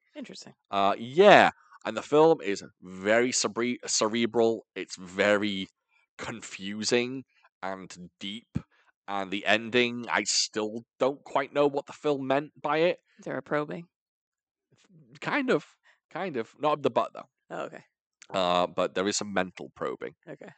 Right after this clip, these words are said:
Speaker 2: I watched a Korean film, Ballerina, which is an action thriller that's currently on Netflix.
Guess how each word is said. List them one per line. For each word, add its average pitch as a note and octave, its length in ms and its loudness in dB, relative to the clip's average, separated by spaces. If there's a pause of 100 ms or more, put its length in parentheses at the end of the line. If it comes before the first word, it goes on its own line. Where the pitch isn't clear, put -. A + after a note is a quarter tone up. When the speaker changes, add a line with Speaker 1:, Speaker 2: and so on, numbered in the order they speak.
(380)
Speaker 2:
I D3 100 10
watched E3+ 220 6
a E3 40 -2
Korean G#3+ 460 -2
film, C4+ 360 4
Ballerina, D#3+ 760 2
which A2 160 -12
is G#2+ 120 -6
an G#2+ 140 -14
action - 380 -4
thriller C3 400 -2
that's A#2 240 -8
currently A#2+ 400 -6
on G2+ 240 -6
Netflix. - 640 -6